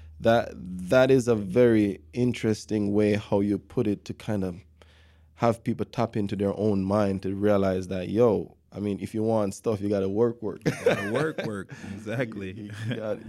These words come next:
Speaker 1: you, you
Speaker 2: Like
Speaker 1: got,
Speaker 2: Rihanna said.
Speaker 1: right? You
Speaker 2: <laughs>
Speaker 1: got, you got to work, work, man. It is definitely, man, been a, a, a huge pleasure, you know,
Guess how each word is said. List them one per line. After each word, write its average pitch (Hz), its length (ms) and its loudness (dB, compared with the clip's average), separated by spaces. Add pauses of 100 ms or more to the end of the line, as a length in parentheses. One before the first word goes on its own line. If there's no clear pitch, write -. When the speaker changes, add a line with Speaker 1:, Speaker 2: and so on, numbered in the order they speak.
Speaker 1:
you, - 240 -8
you 107 80 -12
Speaker 2:
Like 101 120 -8
Speaker 1:
got, 113 100 -6
Speaker 2:
Rihanna 117 400 0
said. 123 340 -6
Speaker 1:
right? 123 240 2
You 131 340 -2
Speaker 2:
<laughs> 151 160 -4
Speaker 1:
got, 113 280 -2
you 113 120 -6
got 113 420 2
to 117 120 -4
work, 117 400 2
work, 110 180 -6
man. 104 300 -6 (460)
It 131 180 0
is 139 220 2
definitely, 143 880 0
man, 117 680 2 (300)
been 117 260 2
a, 107 320 0
a, 104 300 -6
a 98 160 -8
huge 110 1000 -2 (320)
pleasure, 104 720 -6 (160)
you 104 220 -6
know, 98 300 -2